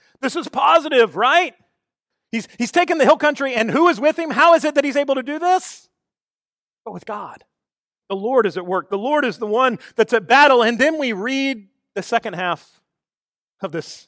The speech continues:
verse, and we're left scratching our heads a bit, but, but he could not drive out the inhabitants of the plain because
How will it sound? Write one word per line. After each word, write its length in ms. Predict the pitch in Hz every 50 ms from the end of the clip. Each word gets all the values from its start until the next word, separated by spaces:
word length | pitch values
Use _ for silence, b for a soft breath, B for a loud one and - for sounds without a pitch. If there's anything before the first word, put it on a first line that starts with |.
| _ _ _
verse, 440 | 139 156 160 143 123 117 - - -
and 360 | 131 123 123 120 117 113 107 107 _ _ _ _ -
we're 80 | 139
left 240 | 160 170 - _ _ _ _
scratching 480 | _ - - - 185 185 196 - 185 147
our 80 | 127
heads 260 | 117 196 240 233 165 165
a 60 | 156
bit, 280 | 127 170 202 220 214
but, 200 | 160 214 202 - b b b b b b
but 340 | - 214 262 - - 220 -
he 160 | 160 214 226
could 180 | - 254 233 226
not 240 | 233 254 247 190
drive 360 | 151 160 196 233 269 277 254 233
out 140 | 226 226
the 80 | 202 208
inhabitants 520 | 208 175 214 240 269 269 262 226 208 - 220
of 60 | 202
the 80 | - -
plain 680 | - 190 226 254 233 185 165 165 180 202 247 220 - _ _ _ _ _ _ _ _ _ _ _ _ _ _ _ _ _
because 720 | - 196 - 233 262 254 220 190 185 202 208 208 - -